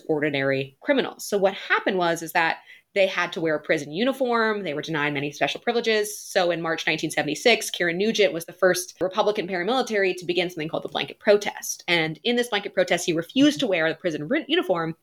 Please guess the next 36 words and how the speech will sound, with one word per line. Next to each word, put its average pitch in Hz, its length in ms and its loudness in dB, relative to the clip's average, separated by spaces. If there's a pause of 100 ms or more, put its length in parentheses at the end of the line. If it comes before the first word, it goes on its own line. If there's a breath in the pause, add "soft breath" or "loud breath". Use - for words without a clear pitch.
and 196 60 0
he 190 80 2
instead 214 400 2 (320 loud breath)
just 214 380 0
wore 185 280 2
the 170 220 -2 (140)
prison-issued 175 580 0
blanket 170 480 0
around 156 240 0
himself - 420 -2
because - 220 -6
he 160 80 -6
said, 151 260 0
"I'm 156 140 -2
not 143 180 2
a 147 40 2
common - 320 -4
criminal. 190 440 0 (220 loud breath)
I'm 190 140 2
not 160 180 0
wearing 160 220 2
a 151 200 0 (160)
mandatory 151 840 0 (100)
prison 147 260 -2
uniform 143 520 -2 (400 loud breath)
like 160 160 0
anybody 135 340 -2
else." - 380 -4 (160)
So 208 400 -2 (180)
this 269 180 4
prison 311 340 0
protest 277 440 -2
continued 285 540 0
for 302 100 0
two 294 160 -2
years 269 380 0